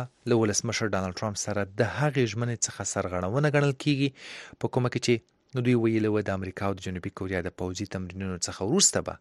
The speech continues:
د توغندیو ازموینې نه کوي. د دغه توغندي راپور په لومړي ځل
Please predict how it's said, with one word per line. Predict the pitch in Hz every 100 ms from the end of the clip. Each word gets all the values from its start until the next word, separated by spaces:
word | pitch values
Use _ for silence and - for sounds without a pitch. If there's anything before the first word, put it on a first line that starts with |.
| _
د | - 101
توغندیو | 95 92 87 90 90
ازموینې | - 98 - 90 90 95
نه | 131
کوي. | - - - - _ - - - - -
د | 143
دغه | 131 139 135 135 131 127
توغندي | - 107 101 98 101 98
راپور | 92 85 - 135 135 127
په | -
لومړي | 95 87 90 90
ځل | 104 104